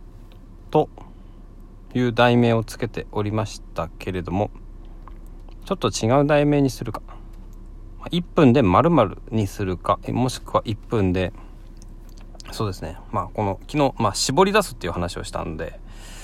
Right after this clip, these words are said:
いかにこう、一分で自分をこう、えぐり出すというか、絞り出すというか、その、その一分で何を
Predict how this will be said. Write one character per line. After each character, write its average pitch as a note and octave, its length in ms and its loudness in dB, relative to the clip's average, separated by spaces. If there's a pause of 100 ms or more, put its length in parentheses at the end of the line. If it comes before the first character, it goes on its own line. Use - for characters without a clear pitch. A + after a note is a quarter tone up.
(460)
い C3 100 -6
か A3+ 180 6
に D3+ 80 4
こ - 220 -4
う、 - 40 -10
一 C3+ 100 -6
分 F#2 280 2
で F2+ 60 4
自 G2+ 240 0
分 A#2+ 260 6
を B2 300 6 (160)
こ F#2+ 280 -2
う、 - 40 -8
え G2+ 100 0
ぐ A2+ 120 2
り A#2 100 2
出 A2 100 4
す - 140 -6
と G2 100 -8
い - 40 -6
う - 40 -10
か、 - 320 -10
絞 G#2 300 0
り G2 80 2
出 F#2 80 2
す - 100 -8
と E2+ 100 -10
い D#2+ 40 -6
う D#2+ 60 -10
か、 - 180 -10 (580)
そ - 160 0
の、 F2+ 240 2 (920)
そ A2 60 2
の A2 160 2
一 B2+ 120 -2
分 F#2 320 0
で A2 200 2
何 G2+ 240 6
を G2+ 200 4